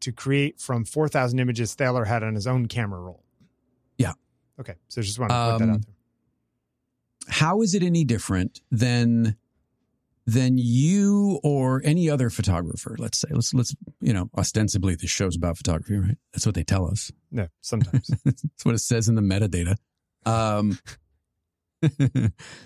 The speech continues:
Speaker 2: how is, how is this? And, and I, I don't have an answer to this. I'm just, I'm just throwing out a, a,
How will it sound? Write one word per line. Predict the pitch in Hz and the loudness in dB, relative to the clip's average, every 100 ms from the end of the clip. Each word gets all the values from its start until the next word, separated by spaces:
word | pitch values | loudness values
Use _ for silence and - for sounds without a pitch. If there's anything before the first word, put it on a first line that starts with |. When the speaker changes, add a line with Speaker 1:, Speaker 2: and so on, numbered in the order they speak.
| - _ _ _ | -20 _ _ _
Speaker 2:
how | - 147 214 | -2 2 2
is, | 202 147 | 0 0
how | - 151 190 | 0 2 2
is | 151 | 0
this? | 127 175 101 82 - - - | 2 0 0 -4 -4 -6 0
And, | 127 139 | 2 4
and | 147 | 2
I, | 151 - | 0 0
I | 147 | 0
don't | 202 | 2
have | 147 156 | 2 2
an | |
answer | 143 151 170 | 2 2 0
to | 165 | 2
this. | 175 | 2
I'm | 123 | 2
just, | 117 131 - | 2 0 0
I'm | 120 | 0
just | 120 - | 0 0
throwing | - 123 117 | 0 2 2
out | 113 113 | 2 2
a, | 101 98 - | 0 -2 -2
a, | 110 | -2